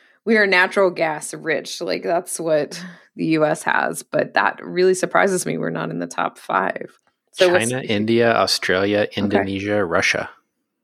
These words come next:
Speaker 1: Australia.
Speaker 2: Australia.
Speaker 1: Okay. Mm-hmm.
Speaker 2: About a third of the world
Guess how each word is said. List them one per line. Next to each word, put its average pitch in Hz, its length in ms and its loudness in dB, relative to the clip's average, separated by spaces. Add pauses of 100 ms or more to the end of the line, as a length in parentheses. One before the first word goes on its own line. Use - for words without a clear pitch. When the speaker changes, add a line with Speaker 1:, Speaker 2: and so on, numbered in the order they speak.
(680)
Speaker 1:
Australia. - 1080 0 (640)
Speaker 2:
Australia. - 720 -6 (300)
Speaker 1:
Okay. 220 420 -4 (520)
Mm-hmm. 208 300 0
Speaker 2:
About 104 260 -2
a 101 40 -4
third 127 560 -2
of 120 160 -8
the 120 80 -4
world 117 340 -6